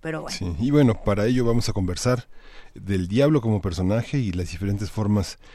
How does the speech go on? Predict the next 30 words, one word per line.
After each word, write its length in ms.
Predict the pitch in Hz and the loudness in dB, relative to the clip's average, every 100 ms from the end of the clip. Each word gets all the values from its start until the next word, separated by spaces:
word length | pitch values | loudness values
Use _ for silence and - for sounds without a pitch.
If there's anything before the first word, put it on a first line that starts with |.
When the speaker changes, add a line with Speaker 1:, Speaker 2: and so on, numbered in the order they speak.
| - | -12
Speaker 2:
en 100 | - | -2
las 140 | 98 95 | -2 -2
que 80 | 101 | -2
se 100 | 113 | 2
ha 40 | |
introducido 640 | 117 113 - 101 95 - 117 | 4 2 2 -2 -2 0 2
en 60 | |
la 60 | 104 | 2
literatura 520 | 87 90 85 - 117 101 | 0 -2 -6 -2 -2 0
y 100 | 90 | 0
el 100 | 95 | -2
arte 360 | 98 - 117 - - - | -4 -4 -8 -10 -20 -18
con 200 | - 101 | -4 -2
Alberto 340 | 98 101 104 113 | 0 -2 -2 -4
Chimal, 420 | - 101 104 90 - | -2 0 0 -4 -10
que 120 | - | -8
es 200 | 98 - - | -8 -8 -8
un 320 | 127 107 95 - - - _ | -2 0 -2 -6 -20 -20 _
gran 220 | 107 107 | -2 0
escritor 380 | 104 - 85 95 | -2 -6 -6 -2
mexicano 440 | 92 - - 95 90 | -4 -6 -6 -4 -4
que 120 | 92 | -6
ahora 120 | 87 | -6
está 180 | 85 90 | -6 -8
con 120 | 82 | -8
nosotros. 400 | 80 - - - | -8 -10 -14 -6
Hola, 120 | 123 120 | -2 0
Alberto, 300 | 110 104 92 | 0 -2 -6
¿cómo 140 | 113 | -6
estás? 360 | 113 113 107 | -6 -8 -12